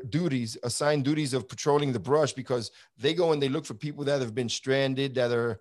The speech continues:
that are dying of, uh, he-, uh, of exhaustion, heat exposure, everything, right? They're being brought into process. They're being brought in to work the line with the regular line agents. Um,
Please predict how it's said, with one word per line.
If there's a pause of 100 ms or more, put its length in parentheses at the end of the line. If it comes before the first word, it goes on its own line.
(400)
that
are
dying
of,
uh, (320)
he-,
uh,
of
exhaustion,
heat
exposure,
everything,
right? (1080)
They're
being
brought
into
process.
They're
being
brought
in
to (100)
work
the
line
with (260)
the
regular
line
agents. (640)
Um,